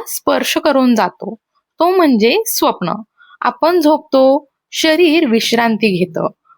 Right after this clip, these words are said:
पण मन, मन मात्र एका वेगळ्या जगामध्ये फिरत असतं. कधी आणि कधी-कधी तर त्या स्वप्नांमध्ये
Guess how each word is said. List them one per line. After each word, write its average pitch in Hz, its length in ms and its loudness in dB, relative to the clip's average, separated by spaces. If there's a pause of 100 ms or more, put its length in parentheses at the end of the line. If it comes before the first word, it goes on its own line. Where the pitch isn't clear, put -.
(180)
पण 339 160 0
मन, 349 420 2 (600)
मन 233 320 0
मात्र 254 600 0
एका 339 240 0
वेगळ्या 226 540 0 (140)
जगामध्ये 240 640 0
फिरत 208 380 0
असतं. - 400 -6 (500)
कधी 294 520 0 (220)
आणि 392 260 -2
कधी-कधी 311 840 0 (240)
तर 359 120 0
त्या 381 200 0
स्वप्नांमध्ये 269 920 0